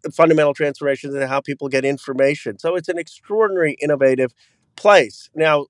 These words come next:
yes, the stocks are down, partly because when you have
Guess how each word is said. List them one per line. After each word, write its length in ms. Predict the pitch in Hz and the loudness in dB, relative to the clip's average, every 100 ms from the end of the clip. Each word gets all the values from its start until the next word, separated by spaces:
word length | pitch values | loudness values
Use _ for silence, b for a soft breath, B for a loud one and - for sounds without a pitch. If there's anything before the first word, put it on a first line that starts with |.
| - | -4
yes, 320 | 170 165 - | -2 -2 -4
the 80 | 139 | -16
stocks 500 | - 156 151 160 - | -4 2 2 2 -2
are 200 | 147 139 | -2 -2
down, 360 | 127 127 143 156 _ _ | -2 -2 -2 -6 _ _
partly 340 | 165 165 156 147 | 0 0 0 -4
because 480 | 139 147 139 135 _ _ - | -2 0 0 0 _ _ -6
when 180 | 139 | -2
you 120 | 147 135 | -2 0
have 260 | 139 127 | 0 0